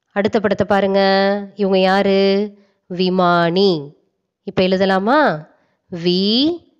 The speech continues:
மா, நி. விமானி. எழுதிட்டீங்களா கட்டத்துல?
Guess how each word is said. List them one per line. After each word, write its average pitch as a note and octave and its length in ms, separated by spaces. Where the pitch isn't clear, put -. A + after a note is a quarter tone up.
மா, F#3 920
நி. G3 640
விமானி. E3+ 1000
எழுதிட்டீங்களா F#3+ 580
கட்டத்துல? G3+ 640